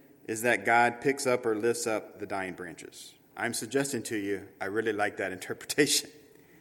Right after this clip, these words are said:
Uh, John five eight uses the same word, and this, in John five eight, it's where God says to the paralyzed man, he says, I-, iros, iros, same word,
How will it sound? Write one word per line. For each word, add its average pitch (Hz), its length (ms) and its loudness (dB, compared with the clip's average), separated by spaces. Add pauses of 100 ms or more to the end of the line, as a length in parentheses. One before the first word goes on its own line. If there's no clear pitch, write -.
(400)
Uh, 101 400 2 (1600)
John 139 260 8
five 147 300 10
eight 143 200 10
uses 143 420 4
the - 40 -2
same 131 280 4
word, 143 280 6
and 117 140 2
this, 123 220 2
in 120 120 -4
John 127 240 0
five 123 280 2
eight, 131 160 4
it's 117 120 0
where 120 140 2
God 117 300 4
says 120 300 2
to 120 100 -6
the 110 80 -4
paralyzed 117 480 2
man, 117 320 -2 (280)
he 117 120 -6
says, 113 480 0 (200)
I-, 113 200 4
iros, 117 760 2
iros, 117 300 0
same 117 240 0
word, 113 240 2